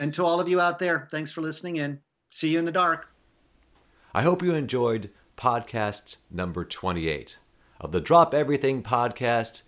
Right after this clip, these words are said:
Speaker 2: this time with one of the pioneers of the comedy juggling genre, Marlon.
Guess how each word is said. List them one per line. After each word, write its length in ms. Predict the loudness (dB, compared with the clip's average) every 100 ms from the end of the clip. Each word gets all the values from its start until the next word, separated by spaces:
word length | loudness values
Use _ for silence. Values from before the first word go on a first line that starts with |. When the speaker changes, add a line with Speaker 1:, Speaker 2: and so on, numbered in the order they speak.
| _
Speaker 2:
this 220 | 2 2
time 520 | 2 0 0 -2 -6 -12 _ -20 -12
with 120 | -4
one 120 | 0
of 80 | 2
the 100 | 0
pioneers 800 | 0 0 0 0 0 -2 -2 -4
of 80 | -6
the 80 | -8
comedy 540 | -4 -2 -2 -2 -2
juggling 480 | -2 -2 -2 -4 -4
genre, 580 | 0 0 2 0 0 -2 -12 _ -14
Marlon. 500 | 0 2 2 -2 -10